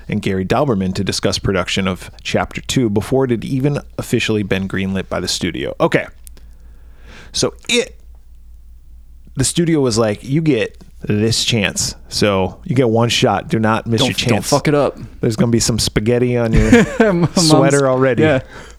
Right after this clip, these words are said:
Speaker 1: They're like, "You, if you wanna do two parts, you gotta make sure part one is successful 'cause we're not greenlighting part two." So they had to make a film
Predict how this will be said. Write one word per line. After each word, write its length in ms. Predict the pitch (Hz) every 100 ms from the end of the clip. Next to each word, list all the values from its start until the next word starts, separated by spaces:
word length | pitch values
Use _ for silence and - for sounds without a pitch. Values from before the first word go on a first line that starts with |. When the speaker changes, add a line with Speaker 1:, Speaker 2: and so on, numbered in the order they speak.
| -
Speaker 1:
They're 100 | 139
like, 280 | 131 117 - - - - - - -
"You, 680 | - - 131 165 190 185 156
if 140 | 131 147
you 80 | 170
wanna 220 | 165 165
do 140 | 170
two 200 | 170 196
parts, 460 | 180 196 208 - -
you 120 | 123 120
gotta 180 | 123
make 180 | 117 120
sure 160 | - 123
part 260 | - 127 101
one 180 | 120 113
is 100 | 104
successful 500 | 113 - 107 - 104
'cause 160 | 113
we're 100 | 101
not 140 | 107 104
greenlighting 500 | 104 107 98 98 95
part 220 | - 104
two." 160 | - 87
So 140 | -
they 140 | 113
had 160 | 156 190
to 60 | 175
make 260 | 160 160
a 20 | 120
film 440 | - 147 160 180